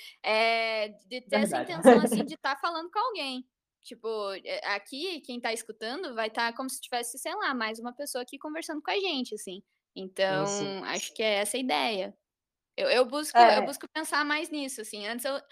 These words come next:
Speaker 1: an-, então, quando eu comecei, é que é difícil a gente se conscientizar e tornar o, o hábito, né? Quando eu comecei, eu tava falando, parecia que eu tava falando pra mim mesma. Era, é tipo reafirmações pra mim, assim. E daí, quanto mais eu comecei a ver que não é sobre mim,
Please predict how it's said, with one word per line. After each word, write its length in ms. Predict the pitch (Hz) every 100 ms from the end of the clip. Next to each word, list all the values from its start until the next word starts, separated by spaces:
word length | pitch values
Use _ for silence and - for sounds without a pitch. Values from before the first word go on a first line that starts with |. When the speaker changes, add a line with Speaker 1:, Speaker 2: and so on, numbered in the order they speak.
| - - -
Speaker 1:
an-, 140 | 269 277
então, 220 | 302 277
quando 120 | 269
eu 80 | 269
comecei, 480 | 294 294 285 277 311
é 120 | 302
que 80 | 349
é 40 |
difícil 360 | 269 - 392 403
a 40 |
gente 260 | 381 370 - -
se 140 | -
conscientizar 600 | 302 302 311 269 240 262
e 80 | 302
tornar 360 | 320 311 320
o, 320 | 349 - - 262
o 20 |
hábito, 380 | 254 196 - 214
né? 120 | 233
Quando 140 | 247 240
eu 60 |
comecei, 460 | 254 247 247 247 220
eu 60 | 247
tava 220 | 277 277
falando, 420 | 294 269 262 269
parecia 280 | 285 269 294
que 80 | 285
eu 20 |
tava 160 | 285
falando 240 | 294 285 277
pra 100 | 294
mim 180 | 285 370
mesma. 440 | 240 233 226 160 _ _ _ -
Era, 400 | 202 208 214 202 - - - 170
é 140 | 196
tipo 180 | 254 -
reafirmações 840 | 311 294 311 320 311 294 294 294
pra 160 | - 302
mim, 240 | 262 233
assim. 240 | 190 - 190 _ _ -
E 60 |
daí, 160 | 220 226
quanto 240 | 277 277 285
mais 280 | 269 359 392
eu 100 | 381
comecei 440 | 349 311 311 277
a 60 | 262
ver 320 | 214 233 220
que 120 | 226
não 160 | 233 226
é 180 | 240 254
sobre 320 | - 226 226
mim, 320 | 220 202